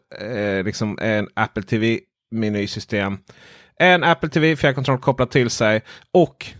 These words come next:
den går då så att säga att ansluta på något sätt till T V:n då, naturligtvis via H D M I.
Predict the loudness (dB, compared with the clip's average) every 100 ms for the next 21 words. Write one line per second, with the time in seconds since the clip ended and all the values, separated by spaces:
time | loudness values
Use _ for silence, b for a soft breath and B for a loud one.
0 | _ -2 2 4 4 2 0 -2 -4 2
1 | 4 4 4 2 -2 -2 0 0 2 0
2 | -2 _ -10 0 0 2 2 0 0 -8
3 | -6 -4 -2 -2 0 0 2 2 0